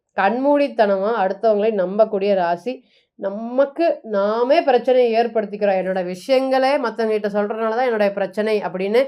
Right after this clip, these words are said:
பிற்காலத்துல வந்து பாத்தீங்கன்னா யோசிச்சு முடிவெடுத்து அதனால மாத்-, நிறைய மாற்றம் பண்ணுவாங்க.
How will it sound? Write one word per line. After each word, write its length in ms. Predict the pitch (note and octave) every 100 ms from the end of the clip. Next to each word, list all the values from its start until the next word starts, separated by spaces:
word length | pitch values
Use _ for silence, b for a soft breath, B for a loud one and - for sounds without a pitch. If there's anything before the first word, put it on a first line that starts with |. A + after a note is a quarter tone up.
| C4+ B B -
பிற்காலத்துல 760 | C#4+ D4+ D#4+ D4 B3+ A#3+ B3+
வந்து 200 | A3+ G#3+
பாத்தீங்கன்னா 400 | A3 G#3+ G3+ A3+ A3+ G3
யோசிச்சு 420 | G#3+ A3+ A3 A#3+ G#3
முடிவெடுத்து 500 | G#3 A#3+ A3 A3 A#3
அதனால 240 | F#3 F#3+ G#3+
மாத்-, 280 | F#3+ A3 A3
நிறைய 280 | G3+ F#3+ C4+
மாற்றம் 460 | A3+ A3 B3+ D4 A#3+
பண்ணுவாங்க. 360 | A3+ G#3+ G3+